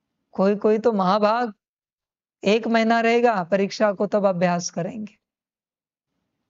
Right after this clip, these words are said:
पढ़ना ही नहीं है ना। वैसे यहाँ बाप था, श्रीमत पर चलना नहीं है। अब क्या करें?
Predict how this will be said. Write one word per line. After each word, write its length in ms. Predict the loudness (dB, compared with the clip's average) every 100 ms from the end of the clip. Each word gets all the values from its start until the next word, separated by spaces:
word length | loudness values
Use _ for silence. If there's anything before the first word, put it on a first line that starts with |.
| -8
पढ़ना 280 | -2 0 0
ही 140 | -2
नहीं 200 | -6 -6
है 180 | -6 -8
ना। 220 | -12 -20 _ _ _ _ _ _ _ _ _ _ _ _ _ -6
वैसे 300 | -2 0 0
यहाँ 320 | 0 -4 -6 -2
बाप 340 | 0 0 -4 -4
था, 260 | -4 -4 -10 _ _ _ _ _ _ _ _ _ _ -10
श्रीमत 440 | -2 0 0 0
पर 100 | -4
चलना 400 | -4 -4 -6 -10
नहीं 240 | -12 -10 -12
है। 140 | _ _ _ _ _ _ _ _ _ _ _ _ _ _ _ _ _ -6
अब 80 | -6 -4
क्या 140 | -6
करें? 380 | -6 -12 -12